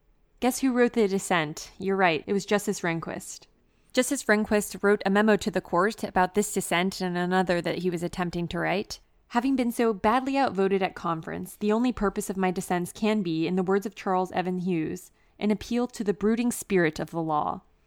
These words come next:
And I have found it more than a little difficult to commune with that spirit during a two-week session of oral argument."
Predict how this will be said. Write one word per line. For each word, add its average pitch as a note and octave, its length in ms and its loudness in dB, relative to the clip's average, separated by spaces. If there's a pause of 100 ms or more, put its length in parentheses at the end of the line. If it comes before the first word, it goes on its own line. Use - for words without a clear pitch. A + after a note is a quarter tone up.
(500)
And G#3+ 100 2
I A3+ 60 6
have G#3+ 140 4
found A#3+ 300 2
it B3 140 -4
more G#3 260 4
than B3+ 160 -2
a B3 80 0
little A3+ 200 0
difficult G#3 500 0
to F#3+ 80 -2
commune A3 400 2
with A#3 140 2
that E3 180 0
spirit - 560 -4 (400)
during G#3+ 240 4
a G3 60 4
two-week A#3 680 -2
session E3 420 -2
of E3 100 -6
oral D#3+ 240 -2
argument." D3+ 640 -6